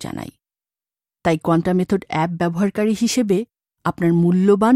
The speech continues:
অভিমত জানান। কেমন লেগেছে এই অ্যাপ? সেবাকে আরও সহজ ও ব্যবহারকারী বান্ধব করতে আমরা আর কি কি করতে পারি? জানান আপনার মতামত বা পরামর্শ।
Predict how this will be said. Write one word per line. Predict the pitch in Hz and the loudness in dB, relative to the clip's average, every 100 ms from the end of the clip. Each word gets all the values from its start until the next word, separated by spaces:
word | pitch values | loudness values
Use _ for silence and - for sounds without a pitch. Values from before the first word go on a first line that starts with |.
| 269 | 2
অভিমত | 180 160 165 135 - | 0 2 2 2 -4
জানান। | 50 - - _ _ _ _ _ _ _ _ _ - | -10 -10 -12 _ _ _ _ _ _ _ _ _ 0
কেমন | 202 208 220 | 4 6 6
লেগেছে | 151 139 - 151 90 | 4 0 -2 -4 -2
এই | 147 107 | -2 -2
অ্যাপ? | 147 147 _ _ _ _ - | -4 -6 _ _ _ _ -2
সেবাকে | - 220 226 240 - | 2 4 4 2 0
আরও | 202 220 - | 2 0 0
সহজ | 208 185 226 240 220 185 | -4 -2 0 0 0 -4
ও | |
ব্যবহারকারী | 175 170 175 208 - 214 214 | -2 -2 0 -2 -2 -2 0
বান্ধব | 175 180 208 202 | 0 0 -2 -4
করতে | 196 196 - 214 | -4 -6 -4 -2
আমরা | 185 175 185 | 0 0 -2
আর | - 180 - | -2 -6 -4
কি | 240 | -4
কি | - 247 | 0 -2
করতে | - 139 - | -2 -6 -6
পারি? | 151 147 147 156 _ _ _ _ - | -6 -6 -6 -6 _ _ _ _ -2
জানান | 196 214 220 311 - | 4 6 6 4 4
আপনার | - - 180 | -2 0 0
মতামত | 170 170 196 214 339 240 | 2 0 2 2 2 -2
বা | 156 | -4
পরামর্শ। | 143 - - - | -4 -6 -10 -12